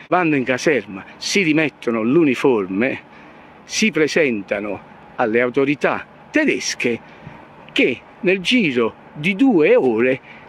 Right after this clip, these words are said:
decidono quale sarà il loro destino e che è un destino già scritto.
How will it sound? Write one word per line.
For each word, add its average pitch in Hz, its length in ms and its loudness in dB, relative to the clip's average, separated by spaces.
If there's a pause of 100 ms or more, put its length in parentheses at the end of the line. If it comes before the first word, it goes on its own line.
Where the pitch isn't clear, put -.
(120)
decidono 240 760 2 (100)
quale 262 480 0 (840)
sarà 143 480 -2 (320)
il 247 180 2
loro 127 520 2 (160)
destino 120 840 0 (760)
e 190 160 0
che 156 320 0
è - 40 -4 (200)
un 185 160 0
destino 151 800 2 (100)
già 190 160 0
scritto. - 680 -2